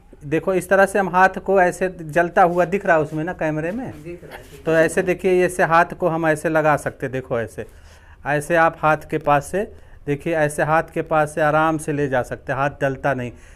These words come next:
Speaker 1: तीन सेकंड तक हमारा हाथ जलता नहीं, किसी भी चीज़ को ऐसे हम ले जाते हैं।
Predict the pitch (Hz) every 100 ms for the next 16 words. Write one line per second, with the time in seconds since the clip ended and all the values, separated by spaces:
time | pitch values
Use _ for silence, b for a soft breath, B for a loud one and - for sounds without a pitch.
0 | b 190 226 220 208 208 202 214 196 190
1 | 190 175 180 160 160 151 165 151 139 135
2 | 147 - 165 160 160 147 - 156 147 147
3 | 151 143 143 131 - 143 190